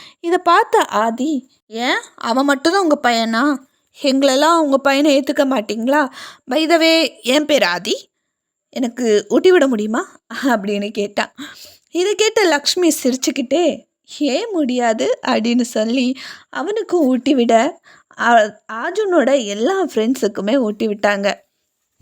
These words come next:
லக்ஷ்மி ரொம்பவே சந்தோஷமா இருந்தாங்க.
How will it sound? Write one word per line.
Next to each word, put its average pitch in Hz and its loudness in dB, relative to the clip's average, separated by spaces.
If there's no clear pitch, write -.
லக்ஷ்மி 494 -2
ரொம்பவே 254 2
சந்தோஷமா 269 0
இருந்தாங்க. 202 -6